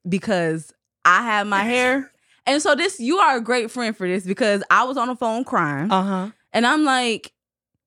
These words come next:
Speaker 1: "What I'm gonna do to my hair? Like, my
Speaker 2: Mm-hmm.
Speaker 1: wig is in the trunk. It's bad.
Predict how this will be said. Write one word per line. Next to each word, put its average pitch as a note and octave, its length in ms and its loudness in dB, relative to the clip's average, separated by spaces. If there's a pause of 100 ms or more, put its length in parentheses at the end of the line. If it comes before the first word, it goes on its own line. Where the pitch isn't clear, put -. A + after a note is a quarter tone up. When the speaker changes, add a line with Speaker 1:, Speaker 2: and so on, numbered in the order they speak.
(520)
Speaker 1:
"What G3 200 0
I'm D#4+ 120 2
gonna C#4 100 2
do C4 100 0
to A#3 80 0
my D#3 200 -2
hair? F#3 420 -2
Like, D3+ 320 0
my D#3 140 0
Speaker 2:
Mm-hmm. D#3+ 80 0
Speaker 1:
wig A3 280 0
is G3+ 80 -2
in G3+ 120 0
the E3+ 60 -2
trunk. A3 420 -4
It's D#3+ 200 -8
bad. C3 520 -4